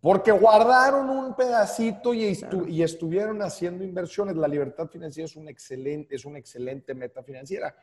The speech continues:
Speaker 1: que, pues, en otras palabras también se puede traducir como el retiro. Tú dime cuándo te quieres retirar financieramente, ¿no? No quiere decir, la gente asocia, y esto es una mala percepción, asocia el retiro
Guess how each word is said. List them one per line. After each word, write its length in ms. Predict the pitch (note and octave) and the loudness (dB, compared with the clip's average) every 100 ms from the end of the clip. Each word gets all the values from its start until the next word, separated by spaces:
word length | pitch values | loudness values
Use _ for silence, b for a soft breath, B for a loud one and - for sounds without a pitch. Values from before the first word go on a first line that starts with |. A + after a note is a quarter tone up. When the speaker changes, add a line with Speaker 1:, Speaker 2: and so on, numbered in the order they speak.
| _ | _
Speaker 1:
que, 360 | - A2+ F#2 _ | -12 -10 -10 _
pues, 140 | A2+ A2 | -20 -16
en 100 | B2 | -14
otras 220 | C3 C#3+ | -14 -14
palabras 320 | - B2+ C3+ | -8 -8 -8
también 180 | A#2+ C3 | -10 -12
se 100 | B2 | -14
puede 200 | - - | -12 -12
traducir 420 | - A2 G#2 C3 | -10 -12 -12 -14
como 180 | - C#3 | -12 -8
el 120 | C#3 | -6
retiro. 540 | C#3+ D#3+ - A#3+ A#3+ - B B _ | -2 -4 -2 0 0 -2 B B _
Tú 140 | A#2 | -8
dime 220 | C3+ C#3 - | -6 -6 -6
cuándo 320 | C#3 C#3+ D3 | -6 -6 -8
te 100 | A2+ | -8
quieres 240 | C#3 C3+ | -8 -6
retirar 760 | C#3 C#3+ - C#3+ D3+ E3+ F3+ - | -6 -6 -6 -4 0 0 0 -6
financieramente, 920 | - A2 G#2 G2+ B2 A#2+ B2+ F#3 G3 C3+ | -12 -14 -16 -16 -10 -10 -10 -12 -12 -10
¿no? 160 | E3+ B B - | -10 B B -4
No 120 | G3 | 0
quiere 200 | A3+ G#3+ | 4 4
decir, 320 | F3+ A3 - b b b | 4 0 -2 b b b
la 160 | - D#3+ | -12 -10
gente 720 | G3 G3+ G3+ A3+ G#3 _ _ - | -6 -6 -2 -4 -6 _ _ -8
asocia, 800 | D3 - G3 G3 G3+ G3+ F3+ G3+ - _ | -8 -2 -2 -2 0 0 -2 -6 -16 _
y 100 | B2 | -8
esto 160 | D3 - | -8 -8
es 80 | - | -10
una 160 | D#3+ | -8
mala 440 | D#3+ D#3+ D#3+ D#3 D#3 | -6 -4 -4 -4 -6
percepción, 480 | C#3 A#2 - G2+ - | -8 -10 -20 -20 -20
asocia 540 | A2+ C3+ C#3 E3 D3+ - | -16 -14 -12 -10 -10 -12
el 160 | C3+ | -14
retiro 580 | A#2+ A#2 A2+ C3+ C#3+ - | -10 -12 -10 -10 -10 -14